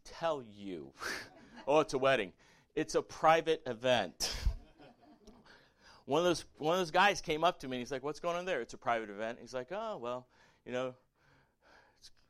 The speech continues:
this is a great place. You should come to Vegas sometime." I said, "Well, you know, probably not. <laughs> I like my marriage. I like my life. And so probably,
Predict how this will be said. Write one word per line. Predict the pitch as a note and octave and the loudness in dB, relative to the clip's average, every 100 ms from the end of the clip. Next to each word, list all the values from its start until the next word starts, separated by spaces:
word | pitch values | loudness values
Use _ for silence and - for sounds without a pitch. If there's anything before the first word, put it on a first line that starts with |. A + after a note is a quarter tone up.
| _ _ | _ _
this | D#3+ F3+ | -12 -10
is | |
a | E3 | 0
great | C#3 A#2+ | 2 2
place. | E3+ F3+ B2 - - | 0 0 -2 -8 -8
You | G3+ | -8
should | C#4 | -6
come | F3 A2+ | -4 -2
to | G#2+ | 0
Vegas | C3+ G3+ B2 | 0 0 -4
sometime." | B2 G2+ G#2+ G2 G2 | -6 -6 -4 -4 -4
I | |
said, | - D#3 - - - | -6 -8 -10 -20 -12
"Well, | D#4 D#4 D4+ C#4+ B3 | -2 0 2 -2 -8
you | B3 A#3+ | -10 -4
know, | B3+ A#3+ _ | -4 -4 _
probably | - B3 A3 | -4 -2 -2
not. | F3 F#3 A3+ - - - | -2 -2 -4 -10 -16 -14
<laughs> | - - - | -14 -12 -6
I | |
like | F#3+ F#3+ G3+ | -2 -2 -4
my | F#3 | -4
marriage. | F3 F#3 G#3 G#3 - - | -2 0 -2 -6 -16 -12
I | F3+ | -4
like | F3+ F3 | -2 -2
my | F3+ | -4
life. | D#3 D#3 G3 - | 0 0 -2 -6
And | F3+ | -12
so | F3+ F3 - - - - - | -8 -8 -10 -18 -20 -20 -6
probably, | G3 G#3+ G#3 | -2 0 -2